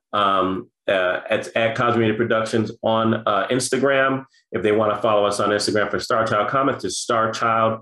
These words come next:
underscore comics. If they go to Twitter, it's Star Child Comics, at Star Child Comics. And if it's Cosby Media Productions on Twitter, it's at Cosby Media Prod. And of course, me,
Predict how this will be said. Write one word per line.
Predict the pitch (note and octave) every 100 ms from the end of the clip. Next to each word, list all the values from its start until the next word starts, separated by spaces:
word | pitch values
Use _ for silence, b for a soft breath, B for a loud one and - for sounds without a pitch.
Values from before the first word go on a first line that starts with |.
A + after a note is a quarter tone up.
| A2
underscore | A#2 A2 - A#2 G#2+
comics. | - C3 C3+ C#3 - _ _ _ -
If | A2
they | G2+
go | A#2 G#2+
to | F2+
Twitter, | - D#3+ D3+ C#3+ - _ -
it's | A#2
Star | - A2+ A2 G#2+
Child | B2 G#2+ G2+ -
Comics, | - A#2 A#2 C#3 C#3+ - - _ -
at | A#2 A#2
Star | A#2+ A#2
Child | B2+ A2+ A2+
Comics. | C3 B2
And | G#2+
if | G2+
it's | G#2 -
Cosby | - A2+ A2
Media | G#2+
Productions | A2 A#2 A#2+ A#2+ A2+
on | A#2 A2+ A2
Twitter, | C3+ B2+ C3 B B
it's | - - - _
at | A2+ A#2 A#2 - _
Cosby | - A2+ A2+ A2
Media | A2 G#2+ G2+ - -
Prod. | B2 A2+ A#2+ C3 C#3 D3 _ _ _
And | A2+
of | A2
course, | - B2 A2+
me, | C3+ D3 C3+ -